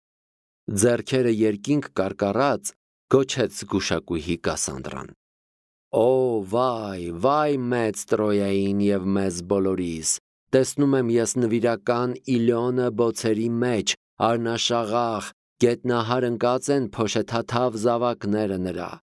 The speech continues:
Տեսնում եմ, օտարերկրացիները ստրկության են տանում Տրոյայի ողբացող կանանց ու աղջիկներին"։ Այդպես վայում էր Կասանդրան,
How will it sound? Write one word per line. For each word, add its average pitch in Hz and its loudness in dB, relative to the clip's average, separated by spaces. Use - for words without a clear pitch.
Տեսնում 139 4
եմ, 127 0
օտարերկրացիները 135 0
ստրկության 131 0
են 139 0
տանում 127 0
Տրոյայի 107 2
ողբացող 101 -2
կանանց 104 -2
ու 104 2
աղջիկներին"։ 95 -4
Այդպես 104 0
վայում 104 0
էր 90 -4
Կասանդրան, 92 -2